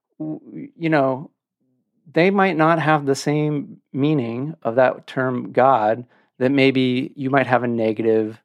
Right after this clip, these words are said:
feeling about, right? Like, you might have grown up where, uh, people that use that term ended up treating people really, really awfully,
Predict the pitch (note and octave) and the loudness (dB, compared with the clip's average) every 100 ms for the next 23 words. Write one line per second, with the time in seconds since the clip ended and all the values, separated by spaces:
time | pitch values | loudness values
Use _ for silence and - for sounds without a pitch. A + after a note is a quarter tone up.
0 | _ _ - D#3 B2+ G2+ F#2 - G#2+ A2+ | _ _ -4 -2 -2 -4 -6 -6 -4 0
1 | A#2+ C#3+ - _ _ - A#2+ A#2 C3 C3+ | 2 2 -2 _ _ -4 -2 -2 0 2
2 | D#3+ C#3 A#2 B2+ B2 A#2 A#2 - A#2 A2+ | 4 2 2 2 2 2 0 -2 0 2
3 | A2 - - _ - B2+ A2 - C3 B2+ | 2 -2 -20 _ -6 -2 0 0 2 2
4 | A#2+ C#3 D3 B2 - B2 A#2 A2+ A#2 A#2 | 2 2 4 2 2 -2 0 0 -2 -2
5 | - B2 A#2+ A#2+ A#2 A2+ A2+ A#2 A2+ A2+ | -2 -2 -2 -4 -2 -2 -2 -2 0 -2
6 | - A#2+ F3 - A#2+ G2+ | 2 2 2 -2 -6 -8